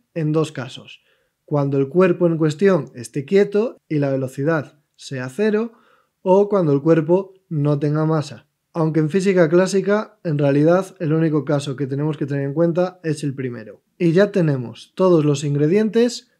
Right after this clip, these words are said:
para llegar hasta el teorema de las fuerzas vivas o teorema de la energía cinética. Un teorema que dice lo siguiente: el trabajo realizado sobre un cuerpo es igual a su variación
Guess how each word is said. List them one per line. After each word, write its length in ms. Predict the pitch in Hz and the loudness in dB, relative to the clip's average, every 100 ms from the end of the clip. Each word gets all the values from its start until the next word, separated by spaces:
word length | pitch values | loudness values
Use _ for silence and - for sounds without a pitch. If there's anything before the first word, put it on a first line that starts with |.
| _ | _
para 260 | - 147 143 | 0 2 4
llegar 540 | 139 156 170 131 - - | 2 2 2 0 -6 -8
hasta 280 | 151 - 147 | -6 -2 -2
el 120 | 143 | 0
teorema 380 | 151 170 156 139 | 2 2 2 0
de 120 | 131 | -4
las 160 | 131 | -6
fuerzas 420 | - 170 165 151 139 | -2 -4 -2 -6 -2
vivas 540 | 208 220 240 - _ | 0 0 -4 -8 _
o 160 | 170 151 | -6 -2
teorema 400 | 147 170 190 202 | 0 2 2 2
de 80 | 151 | 0
la 80 | |
energía 460 | 143 143 131 180 175 | 0 -4 -4 0 0
cinética. 640 | 165 139 117 123 104 110 _ _ _ - | -2 -8 -10 -16 -18 -20 _ _ _ -6
Un 200 | 190 180 | -2 0
teorema 480 | 160 170 208 220 180 | 2 4 2 0 -2
que 120 | 156 | 0
dice 240 | 175 180 | 0 0
lo 100 | 165 | -4
siguiente: 560 | 147 139 123 113 110 - _ _ _ _ - | -4 -6 -8 -10 -16 -20 _ _ _ _ -2
el 220 | 156 143 | -2 0
trabajo 640 | 160 170 185 135 120 - - | 0 2 2 0 -10 -16 -14
realizado 800 | 147 143 143 147 175 151 117 107 | -4 -2 0 -2 -2 -2 -4 -12
sobre 380 | - - 139 156 | -14 -6 -2 0
un 140 | 160 | 0
cuerpo 580 | 147 185 208 226 247 254 _ _ _ | 0 0 0 -2 -2 -4 _ _ _
es 260 | 180 156 151 | -4 -4 -2
igual 540 | 147 147 190 202 233 _ | -2 0 2 2 -2 _
a 140 | 170 156 | -8 -8
su 180 | 156 147 | -4 -2
variación 800 | 139 143 135 139 180 196 226 | -2 0 -2 0 0 0 -4